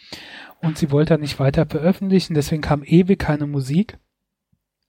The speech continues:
Und jetzt ist das so ein bisschen wohl gelaufen und sie kam halt jetzt zurück und vor allen Dingen hat sie sich auch, auch musikalisch davon gelöst, weil wer den Anfang hört, das war halt so typischer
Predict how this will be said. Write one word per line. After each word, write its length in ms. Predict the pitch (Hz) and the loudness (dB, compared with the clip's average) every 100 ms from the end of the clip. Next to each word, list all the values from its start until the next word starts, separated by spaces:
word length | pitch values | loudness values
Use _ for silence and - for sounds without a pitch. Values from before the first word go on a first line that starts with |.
| _ _ - _ - - - _ | _ _ -20 _ -20 -20 -20 _
Und 180 | - 165 | -4 2
jetzt 240 | 151 151 - | 2 0 0
ist 240 | 190 - | 0 4
das 160 | 190 - | 0 2
so 100 | 170 | -2
ein 120 | 160 | 2
bisschen 460 | 190 - 208 196 | 0 2 -2 -2
wohl 380 | 170 170 165 160 _ | 0 4 4 2 _
gelaufen 800 | 147 139 139 147 202 233 - 220 | 0 2 4 4 2 0 -2 -4
und 340 | 202 180 180 175 | -4 -4 -6 -4
sie 180 | 165 160 | -2 0
kam 240 | 165 175 | 0 2
halt 140 | 180 | 2
jetzt 240 | 170 160 - | 2 -2 -6
zurück 360 | 151 175 220 | 0 2 2
und 140 | - 165 | 0 -4
vor 120 | 160 | 2
allen 100 | 170 | 2
Dingen 140 | 185 | 4
hat 140 | 170 170 | 2 4
sie 80 | 170 | 2
sich 100 | 156 | 2
auch, 120 | - - - 170 | 0 -14 -10 -6
auch 140 | 143 | -4
musikalisch 640 | 156 147 139 147 160 196 - | -4 -4 -2 4 6 6 2
davon 300 | - 143 139 | -4 -2 -4
gelöst, 360 | 131 127 135 - | -6 -6 -6 0
weil 160 | 135 135 - - - - | 0 0 -6 -20 -18 -2
wer 120 | 156 | 2
den 180 | 151 156 | 2 0
Anfang 360 | 170 185 170 | 0 0 2
hört, 160 | 175 - | -2 0
das 180 | 156 - | -2 -2
war 80 | 143 | 0
halt 160 | 147 | 0
so 60 | - | -2
typischer 760 | - 170 160 170 151 147 135 | -8 -8 -2 -2 2 2 2